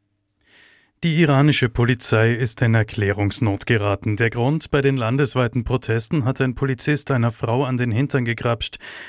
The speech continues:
Der Vorfall ist von anderen Demonstranten gefilmt und via soziale Medien geteilt worden. Die Polizei hat zunächst noch versucht, das Video als von Regimegegnern manipulierte Aufnahme darzustellen.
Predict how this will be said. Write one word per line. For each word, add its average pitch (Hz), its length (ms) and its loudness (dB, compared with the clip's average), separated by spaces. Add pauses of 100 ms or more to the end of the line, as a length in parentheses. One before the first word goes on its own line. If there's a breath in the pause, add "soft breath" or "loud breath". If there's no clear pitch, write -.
(120)
Der 170 100 2
Vorfall 151 400 2
ist - 180 -4
von 151 160 2
anderen 143 380 2
Demonstranten 123 680 0
gefilmt 135 580 0
und 143 240 2
via 131 200 2
soziale 127 440 0
Medien 127 380 2
geteilt 123 400 0
worden. 127 380 2 (440 loud breath)
Die 170 80 0
Polizei 165 520 2
hat 175 140 0
zunächst 151 440 0
noch 127 100 2
versucht, 156 540 -2
das 139 240 0
Video 143 380 2
als 120 260 -2
von 123 240 0
Regimegegnern 123 840 2
manipulierte 123 640 0
Aufnahme 131 420 0
darzustellen. 127 760 0